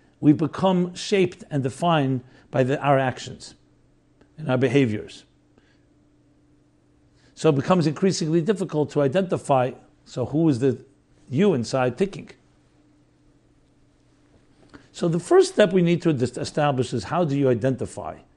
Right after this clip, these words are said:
and discover and uncover the who you are? So when you say the question, "Build a life that matters, build the life you want,"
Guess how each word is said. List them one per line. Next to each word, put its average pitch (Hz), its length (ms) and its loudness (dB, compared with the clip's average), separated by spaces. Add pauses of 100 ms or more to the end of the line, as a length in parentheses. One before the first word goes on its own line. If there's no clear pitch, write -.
(520)
and 120 140 -2
discover 117 580 -2 (380)
and 127 180 -4
uncover 127 640 0 (520)
the 110 200 0
who 147 140 6
you 127 200 6
are? 104 280 0 (1400)
So - 140 -8
when 127 100 0
you 113 80 0
say 165 160 4
the 147 100 2
question, 147 460 2
"Build 151 260 4
a 135 60 4
life 143 260 4
that 123 140 -2
matters, 127 540 0
build 160 260 0
the 131 80 0
life 147 280 4
you 131 80 2
want," 131 520 0